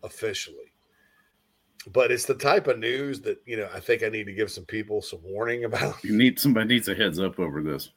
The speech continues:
Speaker 1: Right, you know, so now it's in your mind, you know, and, and, and, like, the Big Spur was in meltdown mode Wednesday night, all day yesterday. About a day,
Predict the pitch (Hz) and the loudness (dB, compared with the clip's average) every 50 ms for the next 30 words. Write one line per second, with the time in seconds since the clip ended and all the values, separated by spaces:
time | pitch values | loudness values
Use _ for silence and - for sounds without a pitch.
0 | - 147 143 156 180 185 175 151 123 117 127 135 131 127 127 123 123 127 - - | 4 8 8 10 12 12 10 10 8 6 2 0 4 6 6 6 6 4 6 6
1 | 160 185 254 311 349 339 - - 262 254 220 185 151 135 123 131 139 135 123 104 | 6 6 8 6 6 6 6 4 2 4 4 4 4 4 4 4 4 4 2 0
2 | 87 85 85 87 - 110 120 120 117 113 110 110 110 110 113 110 107 104 98 117 | -4 -8 -14 -16 -16 -8 -2 -2 0 2 2 2 2 2 0 -2 -4 -8 -8 -6
3 | 120 117 113 120 123 135 143 139 120 95 _ _ _ 127 123 113 196 233 247 - | -6 -4 -2 -2 0 2 0 0 0 -6 _ _ _ -8 0 8 8 8 8 6
4 | - - 170 175 170 160 147 127 117 95 110 107 110 110 113 123 123 - - - | -2 0 2 4 4 4 4 2 0 -2 -4 -6 -4 -2 0 0 0 -2 -6 -10
5 | 101 98 101 101 101 101 101 101 98 98 104 113 117 110 95 107 107 104 101 101 | -12 -12 -12 -12 -8 -6 -6 -6 -4 -4 -4 -4 -4 -4 -4 -4 -4 -4 -4 -6
6 | 101 98 98 98 - _ _ _ _ _ _ _ - - 117 147 151 127 131 123 | -6 -6 -6 -8 -10 _ _ _ _ _ _ _ -4 4 6 6 6 8 8 6
7 | 117 110 107 104 101 - - 104 107 113 160 185 - 160 156 208 208 190 165 151 | 6 4 0 -2 -4 -2 0 0 4 6 6 6 6 8 10 10 10 10 10 8
8 | 139 123 120 | 6 4 -2